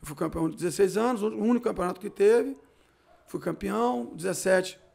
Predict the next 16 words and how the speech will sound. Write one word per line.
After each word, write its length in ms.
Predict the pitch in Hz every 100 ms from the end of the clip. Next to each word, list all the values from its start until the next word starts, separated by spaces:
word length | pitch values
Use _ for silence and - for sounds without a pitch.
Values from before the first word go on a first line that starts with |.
| _ -
também. 640 | 185 175 196 240 254 254 - _ _ _ _ _ _
Aí, 180 | 175 185
quando 240 | 190 196
eu 60 | 185
fiquei 520 | - - 185 180 175
adulto, 600 | - 151 175 170 151 - - _ -
eu 100 | 147
fui 140 | 170
campeão 320 | - - 185
de 120 | 190
novo, 240 | 214 233 233
só 220 | - 247
que 220 | 247 -
era 140 | 240 233
pouca 340 | - 220 226
competição. 640 | 226 220 226 - 220 196